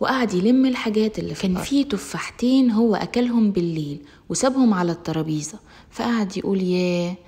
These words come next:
يا ريتني كنت حطيتهم على طول في الباسكت بدل ما هم طول الليل كانوا هنا. إن شاء الله المرة الجاية مش هسيب التفاح كده أبدًا، وأول ما أخلصه هرميه على طول في الباسكت." رمى كل حاجة في الباسكت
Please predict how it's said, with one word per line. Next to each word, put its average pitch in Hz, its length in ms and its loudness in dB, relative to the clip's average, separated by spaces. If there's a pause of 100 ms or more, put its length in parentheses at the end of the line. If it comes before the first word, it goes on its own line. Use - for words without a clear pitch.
(260)
يا 202 80 4
ريتني 285 260 4
كنت 180 260 -2
حطيتهم 220 560 0
على 170 200 0
طول 240 220 0
في 247 140 -8
الباسكت 190 400 0
بدل 180 280 -2
ما 185 180 0
هم 254 160 4
طول 240 320 0
الليل 208 300 4
كانوا 180 280 -4
هنا. 180 300 0 (760)
إن 160 80 -6
شاء 240 280 0
الله 175 220 2
المرة 226 400 2
الجاية 262 480 2 (280)
مش 180 180 -4
هسيب 233 280 0
التفاح 220 520 -2
كده 233 240 0
أبدًا، 160 440 -4 (340)
وأول 220 320 4
ما 180 80 0
أخلصه 247 580 0
هرميه 226 280 4
على 165 180 -2
طول 185 180 -6
في - 120 -12
الباسكت." - 460 -12 (1300)
رمى 208 200 2
كل 202 340 0
حاجة 175 400 -6
في - 100 -16
الباسكت 247 520 -4